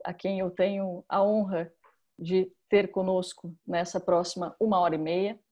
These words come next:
e também o comentarista junto comigo, o moderador do papo junto comigo, o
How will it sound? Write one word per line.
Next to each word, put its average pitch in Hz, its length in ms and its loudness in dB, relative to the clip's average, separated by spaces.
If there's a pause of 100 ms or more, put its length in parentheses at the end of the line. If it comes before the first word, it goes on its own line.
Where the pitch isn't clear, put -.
(500)
e 226 240 0 (160)
também 240 600 2 (160)
o 226 320 -2 (140)
comentarista 220 840 2
junto 190 280 -4
comigo, 196 380 2
o - 20 0
moderador 190 640 4
do 202 100 2
papo 185 340 -2
junto 175 280 -6
comigo, 208 440 -2 (540)
o 185 240 2